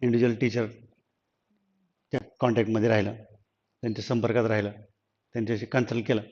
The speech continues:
तर मग तिथं अकॅडमीमध्ये शिकवत असताना जे प्रॉब्लेम आहेत ते येणार नाहीत. कारण की ती, तो टीचर, इंडिव्हिज्युअल टीचर जो आहे तो त्याची बेसिकपासून तयारी करून घेतो. त्यामुळं अकॅडमिक परफेक्ट असणं खूप गरजेचं आहे.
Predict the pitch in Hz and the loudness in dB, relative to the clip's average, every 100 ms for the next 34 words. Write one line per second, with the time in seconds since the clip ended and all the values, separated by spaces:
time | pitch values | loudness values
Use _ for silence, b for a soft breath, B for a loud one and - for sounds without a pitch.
0 | - _ _ _ _ _ - 117 117 127 | -20 _ _ _ _ _ -6 -4 -4 -2
1 | 117 143 135 135 147 143 139 - 135 123 | 4 6 8 6 6 6 2 0 2 2
2 | 117 123 123 123 131 120 113 104 - - | 2 -2 0 2 2 2 0 -2 -8 -18
3 | _ _ _ _ _ - 147 139 131 117 | _ _ _ _ _ 4 6 6 4 0
4 | 104 - - - _ _ _ _ _ - | -2 -8 -18 -20 _ _ _ _ _ -4
5 | 120 120 127 139 139 - - 175 151 _ | -2 0 0 2 2 -2 -16 -16 -18 _
6 | - 143 143 143 131 110 120 120 117 117 | 2 4 8 6 6 2 4 6 6 6
7 | 127 117 113 127 117 135 120 - _ 151 | 2 2 2 2 0 -2 -12 -20 _ 0
8 | 143 156 139 139 147 147 151 143 131 135 | 4 6 6 4 0 4 6 6 6 2
9 | 135 107 - - - _ _ _ _ _ | 2 -2 -6 -18 -20 _ _ _ _ _
10 | _ _ - 120 123 135 - _ _ _ | _ _ -10 -2 -2 -2 -8 _ _ _
11 | _ _ - 123 135 156 160 156 127 139 | _ _ -2 2 8 10 10 8 6 4
12 | 135 135 120 127 123 110 113 113 110 - | 4 2 0 2 2 0 0 -2 -2 -8